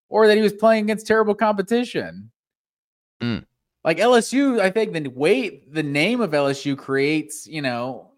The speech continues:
Speaker 1: makes us think this is a big win, but it's, it's kinda like Georgia with Florida. Like, people weren't convinced that Georgia was number one, and then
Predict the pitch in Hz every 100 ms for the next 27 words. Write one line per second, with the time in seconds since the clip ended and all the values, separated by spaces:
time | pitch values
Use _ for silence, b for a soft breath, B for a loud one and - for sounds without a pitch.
0 | _ 165 175 156 135 202 202 170 151 139
1 | 127 151 117 139 208 190 165 180 180 185
2 | 180 185 240 233 190 151 185 190 190 180
3 | - 190 233 170 117 131 131 - _ _
4 | _ 226 202 147 180 - 180 151 208 208
5 | - 160 139 170 170 160 165 143 131 165
6 | 208 185 151 160 156 151